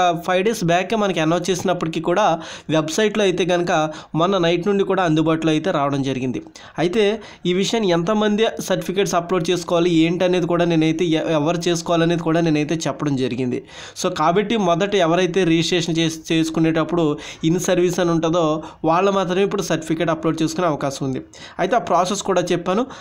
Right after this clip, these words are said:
అయితే ఈ సర్టిఫికేట్ అప్‌లోడ్ చేసుకోవడానికి మనకి లాస్ట్ డేట్ చూసుకుంటే కనుక ఇరవై ఆరో తారీఖు వరకు అయితే పెట్టడం జరిగింది. ఆ డేట్ని కాస్త ముప్పయో తారీఖు పొడిగిస్తూ మనకైతే ఒక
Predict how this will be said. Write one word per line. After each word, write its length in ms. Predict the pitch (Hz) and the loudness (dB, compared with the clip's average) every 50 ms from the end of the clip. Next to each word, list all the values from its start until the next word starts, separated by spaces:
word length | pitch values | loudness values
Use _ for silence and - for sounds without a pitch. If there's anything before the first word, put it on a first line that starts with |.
| - - - | -16 -8 -4
అయితే 220 | 175 202 208 277 | -2 0 2 2
ఈ 80 | 277 - - | 0 0 0
సర్టిఫికేట్ 440 | - 190 170 - 214 233 226 247 240 | -2 -2 -2 -2 -2 -2 0 0 0
అప్‌లోడ్ 320 | 214 196 208 214 208 208 | 0 0 2 0 0 2
చేసుకోవడానికి 460 | 208 190 196 - 202 190 196 196 196 190 | 0 -2 0 0 0 0 2 0 0 0
మనకి 220 | 190 185 185 202 | 0 0 0 0
లాస్ట్ 340 | 180 160 139 165 175 170 - | 0 0 0 0 -2 -2 0
డేట్ 160 | 190 202 202 202 | 0 0 2 2
చూసుకుంటే 380 | 196 175 180 - 185 175 185 | 0 0 0 -2 0 0 2
కనుక 200 | 180 175 180 185 190 165 | 2 2 2 2 2 2
ఇరవై 240 | 156 160 160 185 202 | 4 4 4 4 4
ఆరో 220 | 196 190 185 190 190 | 2 2 2 0 0
తారీఖు 380 | 185 180 165 165 170 156 165 | 0 0 0 0 0 0 0
వరకు 200 | 170 165 156 170 175 | 0 0 0 0 0
అయితే 140 | 165 175 | 0 0
పెట్టడం 340 | 165 170 156 151 - 160 160 160 | -2 -2 -4 -2 0 0 2 2
జరిగింది. 400 | 160 160 143 151 160 160 165 156 147 151 151 - - - - - - - | 2 2 2 2 2 4 4 2 2 0 -4 -8 -14 -20 -16 -8 -4 0
ఆ 120 | 156 180 190 | 0 2 2
డేట్ని 300 | 180 202 226 220 240 220 | 2 2 0 0 -2 -4
కాస్త 340 | 220 214 196 202 202 - - 208 185 180 190 185 | -2 0 0 0 0 0 0 2 2 2 2 2
ముప్పయో 380 | 175 170 170 170 175 214 208 208 | 0 0 0 0 0 0 0 2
తారీఖు 380 | 208 196 185 180 196 185 190 | 2 0 0 0 0 -2 -2
పొడిగిస్తూ 500 | 175 175 185 175 170 170 180 175 170 202 | -2 0 0 0 2 0 0 -2 -2 -2
మనకైతే 440 | 220 175 170 160 156 165 160 160 180 180 | 0 0 0 0 2 0 0 0 2 0
ఒక 220 | 165 160 160 165 | 0 0 0 0